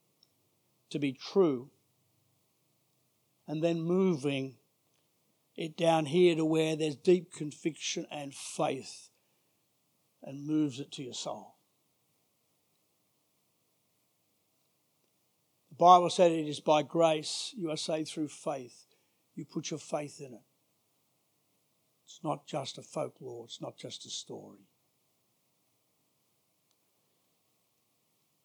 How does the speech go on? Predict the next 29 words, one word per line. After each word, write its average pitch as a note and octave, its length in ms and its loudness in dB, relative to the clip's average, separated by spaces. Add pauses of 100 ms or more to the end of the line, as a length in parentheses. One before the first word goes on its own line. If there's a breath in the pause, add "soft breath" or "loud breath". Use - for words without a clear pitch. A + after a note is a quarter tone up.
And C3 120 -8
the C3+ 60 2
way F3+ 300 8
that F3+ 160 2
you F3 100 -4
travel F3+ 420 4
those D#3 400 -2
last E3 580 0 (300)
forty D#3+ 520 -2 (200)
centimetres E3 680 -4
is D3 120 -10
with C#3+ 160 -12
two F3+ 200 -4
words, B2 420 -6
two D#3 200 -8
powerful D3 540 -6
words. A#2 540 -14 (480 loud breath)
Two G3+ 140 -4
words G3 340 6
can F3 220 -8
change F3+ 340 0
everything. D3 480 -10 (2750)
You D#3+ 100 -10
can D3+ 100 -8
be D3 80 -6
standing E3+ 540 2
at D#3+ 80 -10
your D#3+ 100 -8
wedding, D#3 440 -4